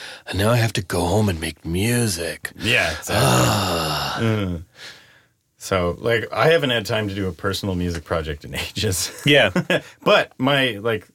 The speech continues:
Speaker 2: all the soundtracks I'm working on are personal projects to me, really.
Speaker 1: Mm-hmm.
Speaker 2: Like, I'm not, I don't get a lot of strict direction.
Speaker 1: Yeah.
Speaker 2: I just kinda get to do my thing,
Speaker 1: Yeah,
Speaker 2: which I
Speaker 1: lucky.
Speaker 2: love.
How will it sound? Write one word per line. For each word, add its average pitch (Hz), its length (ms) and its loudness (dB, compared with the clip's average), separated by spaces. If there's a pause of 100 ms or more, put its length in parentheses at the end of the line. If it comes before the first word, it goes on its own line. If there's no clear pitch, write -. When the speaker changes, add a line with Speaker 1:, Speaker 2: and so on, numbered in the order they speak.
(120)
Speaker 2:
all 127 140 2
the 110 60 -2
soundtracks 110 500 0
I'm 104 100 0
working 98 300 0
on 90 140 -2
are 92 200 -2
personal 85 340 -6
projects 76 380 -8
to - 80 -12
me, 80 120 -6
really. 80 280 -6 (240)
Speaker 1:
Mm-hmm. 92 240 2 (340)
Speaker 2:
Like, 78 160 -6
I'm 85 120 0
not, 110 240 0 (500)
I 101 60 0
don't 117 240 -2 (240)
get 104 160 0
a 85 60 0
lot 85 320 -2
of 76 140 -10
strict - 320 -6
direction. 78 540 -6 (280)
Speaker 1:
Yeah. 92 160 4
Speaker 2:
I 87 40 -2
just 92 180 -2
kinda 87 240 -2
get 80 180 -10
to - 80 -20
do 82 100 -14
my 73 120 -10
thing, 85 200 -4
Speaker 1:
Yeah, 131 160 2
Speaker 2:
which - 100 -2
I - 40 2
Speaker 1:
lucky. - 120 0
Speaker 2:
love. 85 260 -4